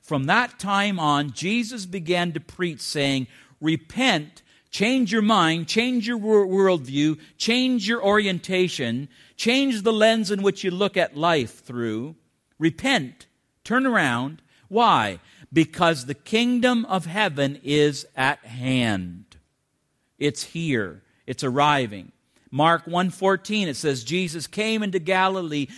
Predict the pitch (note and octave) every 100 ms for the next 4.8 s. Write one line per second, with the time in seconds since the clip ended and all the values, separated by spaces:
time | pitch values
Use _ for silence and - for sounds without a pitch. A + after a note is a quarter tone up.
0 | - - G#3 A3+ - A3 G3+ F3 B2+ -
1 | - G#3 G#3 E3+ - - A#2 D#2 - _
2 | _ _ _ C#3+ C3+ B2+ C3+ B2 - _
3 | _ - B2+ - G3+ F#3 C#3 A#2 A2 A#2+
4 | A#2+ - C3 B2+ C3+ A#2+ G#2 F#2